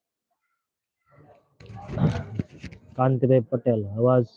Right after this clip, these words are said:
સ્લો આવે છે. બાપા સીતારામ કાંતિભાઈ.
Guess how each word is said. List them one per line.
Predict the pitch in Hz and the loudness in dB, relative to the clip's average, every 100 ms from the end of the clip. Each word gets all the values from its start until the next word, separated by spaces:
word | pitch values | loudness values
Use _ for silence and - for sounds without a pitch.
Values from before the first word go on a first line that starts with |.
| _ _ _ | _ _ _
સ્લો | _ 131 139 | _ 2 4
આવે | 127 117 107 | 6 4 0
છે. | - - - - - _ _ _ _ _ _ - 554 _ - _ _ _ _ 151 156 _ _ _ _ _ _ _ - - 117 107 110 | -8 -16 -16 -18 -20 _ _ _ _ _ _ -20 -20 _ -20 _ _ _ _ -20 -20 _ _ _ _ _ _ _ -20 -18 -14 -8 -4
બાપા | 117 123 | -2 0
સીતારામ | 127 127 123 | 0 0 2
કાંતિભાઈ. | 131 123 123 123 | 2 4 4 2